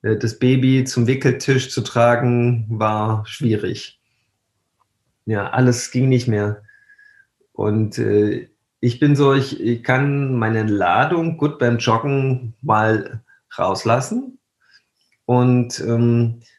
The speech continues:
meinen Körper in eine Mitte führen, wo ich dann auch, äh, das gesamte Geistige viel, viel klarer betrachten kann. Ja? Und mit diesem Geist gehe ich dann halt so lange,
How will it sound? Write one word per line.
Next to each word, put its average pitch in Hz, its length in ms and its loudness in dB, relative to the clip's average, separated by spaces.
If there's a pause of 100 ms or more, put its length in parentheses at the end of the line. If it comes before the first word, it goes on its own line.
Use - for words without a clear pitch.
meinen 110 180 0
Körper 160 480 2
in 147 80 0
eine 117 160 0
Mitte 123 340 0
führen, 151 580 -2 (400)
wo 117 300 2
ich 120 140 -2
dann 123 180 2
auch, 131 520 -2
äh, 117 420 -2 (800)
das - 200 -12
gesamte 117 520 0
Geistige 120 1040 -2 (200)
viel, 143 220 0
viel 135 160 -2
klarer 120 480 0
betrachten 127 540 -6
kann. 117 340 -10 (840)
Ja? 131 340 -10 (640)
Und 117 400 0
mit 113 240 -2
diesem 180 300 -2
Geist 120 640 0 (240)
gehe 120 160 0
ich 131 100 -2
dann 156 220 0
halt 131 520 -2
so 123 280 0
lange, 156 640 0